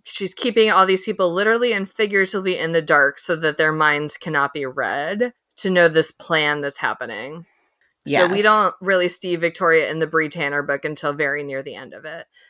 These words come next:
Speaker 1: But
Speaker 2: Yeah.
Speaker 1: Riley, she has, like, she turned Riley and has, like,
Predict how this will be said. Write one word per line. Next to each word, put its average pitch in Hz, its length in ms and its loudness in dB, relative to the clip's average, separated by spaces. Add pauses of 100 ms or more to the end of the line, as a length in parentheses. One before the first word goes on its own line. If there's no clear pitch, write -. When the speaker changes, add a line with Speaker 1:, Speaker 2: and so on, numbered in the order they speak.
(180)
Speaker 1:
But 160 100 2
Speaker 2:
Yeah. - 240 0
Speaker 1:
Riley, 190 560 2
she 190 220 -6
has, 165 320 -4
like, 151 360 -4
she - 280 -10
turned 196 280 -2
Riley 156 580 2
and 147 260 -2
has, 147 300 -2
like, 143 400 -2